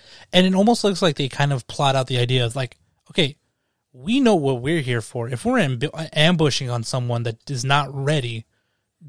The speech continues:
would they actually fight back, or are they gonna try to s-, you know,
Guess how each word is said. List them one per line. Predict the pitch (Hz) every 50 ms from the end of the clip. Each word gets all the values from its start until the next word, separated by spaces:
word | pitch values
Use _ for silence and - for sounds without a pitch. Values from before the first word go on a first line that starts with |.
| 131 156 175
would | 185 156 165 180 180 175
they | 220 196 180 180 175 170 170 - -
actually | 160 165 170 - - - 170 151
fight | - - - 170 160 151 127
back, | 147 151 170 180 - -
or | 143 139 139
are | 143
they | 143 143
gonna | 135 160 151 135
try | - - - 156 151
to | 143 135
s-, | 110 - - - - - - - -
you | 185 165
know, | 165 160 147